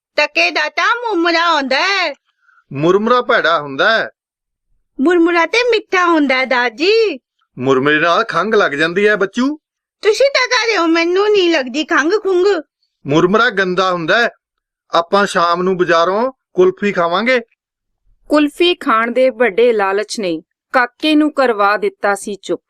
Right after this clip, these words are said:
Speaker 3: ਕੜਕਦੀ ਦੁਪਹਿਰ ਵਿੱਚ ਲੇਖਕ ਨਿਕਲ ਗਿਆ ਸੀ ਘਰ ਤੋਂ ਬਾਹਰ,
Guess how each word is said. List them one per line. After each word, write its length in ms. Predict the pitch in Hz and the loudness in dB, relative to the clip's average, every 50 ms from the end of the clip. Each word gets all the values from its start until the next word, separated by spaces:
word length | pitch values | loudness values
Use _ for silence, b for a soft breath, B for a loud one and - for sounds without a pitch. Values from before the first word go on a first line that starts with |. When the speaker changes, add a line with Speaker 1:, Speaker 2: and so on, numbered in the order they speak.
| _ _ _ - | _ _ _ -2
Speaker 3:
ਕੜਕਦੀ 480 | 285 277 - - 330 269 311 311 302 | 0 0 -2 -4 -4 -2 0 0 0
ਦੁਪਹਿਰ 540 | 240 220 247 - - 226 220 240 254 240 226 | 0 0 -2 -2 0 0 0 0 0 0 -2
ਵਿੱਚ 360 | 202 190 190 - - - - _ _ _ _ 214 | -2 -4 -4 -6 -10 -12 -12 _ _ _ _ -2
ਲੇਖਕ 500 | 226 247 269 269 - - 294 294 - 277 | 0 0 0 0 -2 -2 -4 -2 0 0
ਨਿਕਲ 420 | 262 233 220 - - 254 254 247 | 0 0 0 -2 0 0 0 0
ਗਿਆ 280 | 190 208 208 202 196 190 | 0 0 0 0 -2 -2
ਸੀ 200 | - - 220 208 | -4 -8 -10 -10
ਘਰ 260 | - - 233 208 - | -4 -2 -2 -2 -2
ਤੋਂ 240 | - - 190 185 175 | -4 -4 -4 -4 -2
ਬਾਹਰ, 360 | 160 160 156 160 170 165 | -2 -2 -2 -2 -4 -10